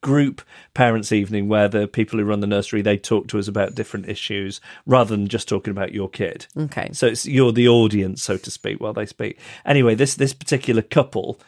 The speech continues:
Speaker 1: the prom king and the prom
Speaker 2: <laughs>
Speaker 1: queen,
Speaker 2: Right.
Speaker 1: they're very affectionate with each other.
Speaker 2: No.
Speaker 1: Yeah, I'm, I wouldn't go as far as to say sexual, but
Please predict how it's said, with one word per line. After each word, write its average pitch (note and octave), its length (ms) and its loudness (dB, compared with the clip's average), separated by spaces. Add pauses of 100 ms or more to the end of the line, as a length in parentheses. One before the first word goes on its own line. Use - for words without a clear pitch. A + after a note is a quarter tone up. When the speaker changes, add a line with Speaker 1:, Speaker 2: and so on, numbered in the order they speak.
(140)
Speaker 1:
the B2 100 -2
prom C3+ 280 2
king A#2 220 2
and A2 80 0
the G2+ 60 -2
prom A2+ 320 2
Speaker 2:
<laughs> - 240 0
Speaker 1:
queen, - 360 -8
Speaker 2:
Right. D3+ 380 0 (840)
Speaker 1:
they're F3+ 200 4
very G#3 260 4
affectionate G3+ 480 -2
with G#2 120 -2
each - 220 -8
other. F#2+ 240 -12 (880)
Speaker 2:
No. C#3+ 280 -4 (520)
Speaker 1:
Yeah, D#3+ 260 4
I'm, F3+ 180 0
I G3+ 100 2
wouldn't G3+ 300 0
go F3+ 140 4
as E3+ 140 2
far D#3+ 180 2
as C3+ 100 0
to - 120 -10
say C#3+ 180 2
sexual, C3 800 -4 (640)
but E3+ 240 4